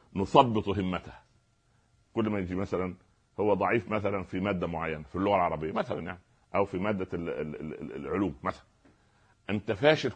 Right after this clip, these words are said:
كل مرة ترسب في هذه المادة، أنا أنفق عليك كذا وأدفع عليك كذا وأنا أعمل لك كذا". الولد يكره المادة، ويكره أستاذ المادة، ويكره العلم، ويكره المال الذي هو سبب من أبيه عليه،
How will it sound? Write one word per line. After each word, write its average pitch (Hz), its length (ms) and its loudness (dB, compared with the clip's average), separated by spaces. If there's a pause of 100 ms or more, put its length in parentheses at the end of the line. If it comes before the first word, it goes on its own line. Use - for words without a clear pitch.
كل 170 380 2
مرة 147 300 6
ترسب - 340 4
في 117 160 -2
هذه 120 160 6
المادة، 117 380 0 (480)
أنا 147 280 8
أنفق 131 300 2
عليك 120 220 6
كذا 120 340 6
وأدفع 107 460 0
عليك 113 260 2
كذا 123 320 6
وأنا 110 360 2
أعمل 117 320 2
لك 117 100 -2
كذا". 127 280 -2 (340)
الولد 101 320 6 (140)
يكره 92 520 4 (260)
المادة، 82 440 -4 (360)
ويكره 95 460 4
أستاذ 92 280 0
المادة، 82 420 -6 (240)
ويكره 95 400 2
العلم، 90 380 2 (400)
ويكره 113 380 6
المال 127 360 6
الذي 120 420 6
هو 123 280 8
سبب 120 380 4
من 120 420 2
أبيه 117 320 2
عليه، 110 320 4